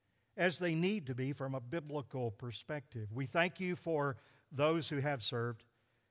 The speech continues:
and Lord, we, uh, praise you for what they have given. And, uh, more than that, we pray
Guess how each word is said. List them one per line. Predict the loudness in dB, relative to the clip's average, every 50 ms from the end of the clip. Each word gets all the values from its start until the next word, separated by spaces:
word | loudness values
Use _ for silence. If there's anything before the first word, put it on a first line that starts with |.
| _ _ -12 -4
and | -2 0 0 2 0 0 0 -2 -4 -6 -6
Lord, | -6 -4 -2 0 0 -2 -2 -4
we, | -4 -4 -2 -2 -2 0
uh, | 2 2 2 2 0 -4 _ _ _ _ _ _ _ _ _ _
praise | -4 0 2 2 2 2 0
you | -2 -2
for | 0 0 0
what | 2 2 0 0
they | 0 0 0
have | -2 0 2
given. | 2 2 4 2 0 -2 -4 -12 -20 _ _ _ _ _ _ _ _ _ _ _ _ _ _ _ -8 -4
And, | -2 0 0 0 0 0 -2 -2
uh, | -2 -2 -2 -2
more | -2 -2 0 0 2 2
than | 2 0 2 4
that, | 6 8 8 8 8 6
we | 2 -2 -2 -2
pray | -2 -2 0 0 2 2 2 0 -2